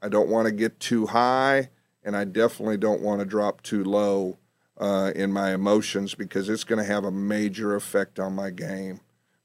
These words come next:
But, but I have to have 'em in check. And I think our players deal with so many issues right now on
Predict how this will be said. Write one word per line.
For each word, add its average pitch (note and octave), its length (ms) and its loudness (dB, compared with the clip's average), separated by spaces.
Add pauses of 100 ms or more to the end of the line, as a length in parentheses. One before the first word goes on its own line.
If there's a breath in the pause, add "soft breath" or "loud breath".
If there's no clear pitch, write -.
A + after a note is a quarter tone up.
But, - 240 -2
but G#2+ 160 -4
I G2+ 80 -2
have A#2+ 360 -2
to A#2 100 0
have G#2+ 260 2
'em G2+ 160 0
in G2+ 140 -4
check. G2+ 460 -2 (640)
And G2 160 -4
I G2+ 80 -2
think A#2+ 280 2
our A2 100 6
players G#2+ 560 2
deal G#2+ 320 0
with G#2+ 140 -2
so A2 220 4
many A2+ 300 2
issues G2+ 500 0
right G#2 260 4
now G2+ 340 0
on G2 300 -2